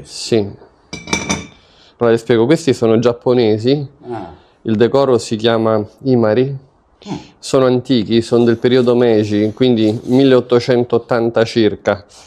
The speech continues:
Speaker 1: I bronzi non c'entrano nulla
Speaker 2: Ok.
Speaker 1: perché li hanno messi in Francia una volta che li hanno importati, però non sono cose che c'entrano nulla. Il problema di questi due vasi hanno due problemi. Primo che mancano i,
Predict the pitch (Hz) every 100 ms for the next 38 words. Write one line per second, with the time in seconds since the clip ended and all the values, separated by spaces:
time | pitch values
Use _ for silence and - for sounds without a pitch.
0 | _ 110 110 135 151 127 117 113 - 120
1 | 117 113 113 123 143 127 110 92 - -
2 | - - 117 - 120 117 117 117 117 -
3 | 117 117 131 131 131 113 110 113 107 113
4 | 107 107 107 104 107 104 101 - 98 95
5 | 98 98 110 104 104 - 113 101 101 101
6 | 101 101 113 101 104 104 107 98 98 -
7 | - - - 120 - 135 160 151 131 113
8 | 123 - - 113 - _ _ _ - _
9 | _ 104 117 123 147 117 101 107 110 123
10 | 120 113 104 98 107 156 160 113 113 113
11 | 113 107 98